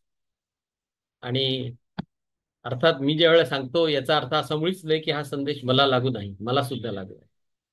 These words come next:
आपण सगळे सारखेच आहोत, we are all one. तर जो संदेश मी तुम्हाला सांगितला त्यांचा, तो मला सुद्धा लागू आहेच. पण मी ज्या वेळेला तुम्हाला सांगतो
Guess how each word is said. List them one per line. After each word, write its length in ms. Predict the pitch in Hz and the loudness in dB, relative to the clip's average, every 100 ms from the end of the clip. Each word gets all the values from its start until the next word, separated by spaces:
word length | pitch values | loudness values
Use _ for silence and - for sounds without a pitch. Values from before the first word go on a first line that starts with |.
| _ _ _ _ _ _ _ _ - | _ _ _ _ _ _ _ _ -6
आपण 220 | 127 151 | 0 2
सगळे 340 | 127 147 160 147 | 2 4 4 4
सारखेच 440 | 143 127 147 160 | 2 0 0 0
आहोत, 280 | 135 147 156 _ | 0 -2 -6 _
we 120 | 123 135 | -6 -2
are 120 | 131 | 0
all 200 | 143 147 113 | 0 -2 -2
one. 200 | 131 147 - _ _ _ _ _ _ _ _ | -4 -6 -14 _ _ _ _ _ _ _ _
तर 80 | 135 120 | -6 0
जो 160 | 151 | 0
संदेश 500 | 156 147 147 156 151 - | 2 0 4 4 2 -4
मी 100 | 151 151 | -6 -2
तुम्हाला 300 | 131 160 156 | 2 2 2
सांगितला 440 | 139 147 147 156 | 0 -2 0 -2
त्यांचा, 400 | 156 147 139 156 165 _ _ _ _ _ _ - | 0 -4 -2 -4 -4 _ _ _ _ _ _ -8
तो 60 | 135 | -2
मला 220 | 135 147 | 2 0
सुद्धा 300 | 147 135 147 | 0 -2 0
लागू 260 | 131 117 139 | 0 0 -2
आहेच. 340 | 131 143 - _ _ _ _ _ _ _ _ - | -2 -4 -8 _ _ _ _ _ _ _ _ 2
पण 180 | 170 190 - _ _ _ _ _ _ _ _ _ - | 2 2 -4 _ _ _ _ _ _ _ _ _ -4
मी 140 | 160 | 2
ज्या 100 | 202 214 | 8 10
वेळेला 180 | 220 | 8
तुम्हाला 260 | 202 190 196 | 6 2 2
सांगतो 360 | 190 156 147 | 2 -2 0